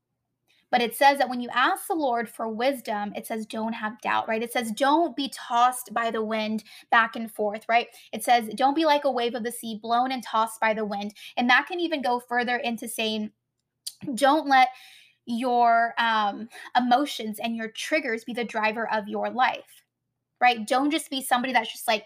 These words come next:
tossing around, you know, back and forth like a wave. Be steady, be firm,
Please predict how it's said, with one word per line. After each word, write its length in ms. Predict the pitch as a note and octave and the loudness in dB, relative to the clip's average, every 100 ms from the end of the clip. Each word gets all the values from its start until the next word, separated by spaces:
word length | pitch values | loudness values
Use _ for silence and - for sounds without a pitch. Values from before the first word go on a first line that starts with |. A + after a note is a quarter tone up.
| _ | _
tossing 460 | - A#3+ B3 - C4 | -4 2 2 0 0
around, 240 | A#3+ A#3 | 0 0
you 80 | A#3 | -2
know, 40 | A3 | 0
back 240 | A3 A3 | 0 0
and 160 | A3 A3 | -6 2
forth 380 | F#4 D4 C4 - - - A#3 | 4 6 4 -2 -20 -8 0
like 220 | A#3 A#3 | 2 2
a 40 | |
wave. 480 | A3 C4 A#3 - - _ _ | 0 0 -2 -6 -18 _ _
Be 140 | A#3+ A3+ | -6 -6
steady, 600 | - - C4+ A3+ G3+ - | -4 2 4 4 -4 -12
be 180 | G#3+ G#3 - - | -12 -12 -10 0
firm, 420 | C#4 A3 F#3+ | 2 4 0